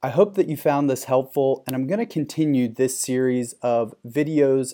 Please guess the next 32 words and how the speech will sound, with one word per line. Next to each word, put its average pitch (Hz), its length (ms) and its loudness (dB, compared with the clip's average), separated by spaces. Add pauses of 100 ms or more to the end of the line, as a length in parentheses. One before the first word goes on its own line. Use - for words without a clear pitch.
and 113 220 -6
posts - 800 -4
about 120 340 0
trying 170 300 0
to 156 60 -2
get 131 320 0
bang 131 300 2
for 135 160 -4
your 123 160 0
buck 120 420 2
with 120 200 -6
the 117 80 -6
four 156 320 0
Cs, 135 640 -2 (180)
samr, 123 600 0 (340)
and 127 180 -2
moving 127 380 0
up 117 300 2 (300)
the, 110 360 -6
um, 104 340 -6
Bloom's 123 380 -4
taxonomy. 104 920 -8 (640)
As 131 180 -4
always, 165 480 8 (160)
thanks 160 240 0
for 156 140 -4
your 139 120 0
time. 131 540 -4
I 117 60 -8
know 123 180 0
you're 127 180 2
busy. 113 520 -4